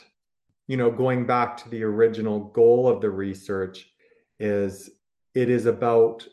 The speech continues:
better financial tools for risk management. So regardless of what the correlation or the significance of soil organic carbon is to risk,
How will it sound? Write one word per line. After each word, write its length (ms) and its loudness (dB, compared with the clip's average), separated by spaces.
better 360 0
financial 800 -8
tools 600 -4
for 380 -2
risk 340 -4
management. 800 -8
So 540 0
regardless 760 -2
of 120 -6
what 360 -4
the 80 -6
correlation 1040 0
or 120 -4
the 120 -8
significance 840 -6
of 120 -6
soil 360 -2
organic 580 -6
carbon 680 -6
is 320 -2
to 160 -6
risk, 520 -4